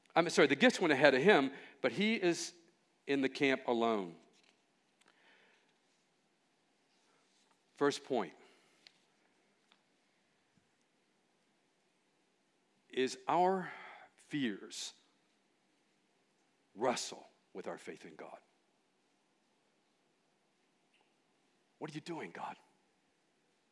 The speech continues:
We have a tendency to ignore our emotions, to bury them,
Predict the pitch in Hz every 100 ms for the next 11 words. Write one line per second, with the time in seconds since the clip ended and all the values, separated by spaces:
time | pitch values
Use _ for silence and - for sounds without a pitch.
0 | _ _ _ _ _ _ _ _ _ _
1 | _ _ _ _ _ _ - 151 233 190
2 | 175 143 135 151 143 - 127 120 120 127
3 | 143 104 90 90 85 - - - - -
4 | _ _ _ _ _ _ _ _ _ _
5 | _ _ _ _ _ _ _ _ - 123
6 | 101 131 131 117 95